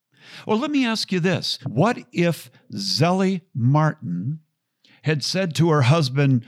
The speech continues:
Luis, what if she had, uh, I'm not talking about the Martins like Dean Martin, Steve Martin. If we had Dean Martin, we wouldn't have, uh,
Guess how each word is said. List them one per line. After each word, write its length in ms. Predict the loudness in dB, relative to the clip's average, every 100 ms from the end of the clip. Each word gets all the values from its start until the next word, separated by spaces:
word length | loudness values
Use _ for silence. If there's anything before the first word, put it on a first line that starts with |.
| -6
Luis, 960 | 2 4 6 4 2 0 -2 -2 -6 -8 _ _ _ _ -6
what 200 | -4 -2
if 120 | -4
she 300 | -2 2 4
had, 240 | 2 0 -6 -20 -2
uh, 540 | 2 6 6 6 4 4
I'm 160 | 2
not 220 | 2 -2
talking 400 | -2 -4 0 0
about 300 | 2 2 0
the 80 | 2
Martins 500 | 4 2 2 2 2
like 220 | 0 0
Dean 240 | 2 2 4
Martin, 500 | 2 0 0 -2 -2 _ _ _ _
Steve 500 | -10 -8 0 2 4
Martin. 560 | 2 2 0 -2 -4 -6 -6
If 120 | 0
we 120 | 2
had 200 | 2 2
Dean 220 | 0 2
Martin, 380 | 2 2 2 2
we 100 | 2
wouldn't 300 | 2 2 2
have, 420 | 2 0 -2 0
uh, 260 | 2 2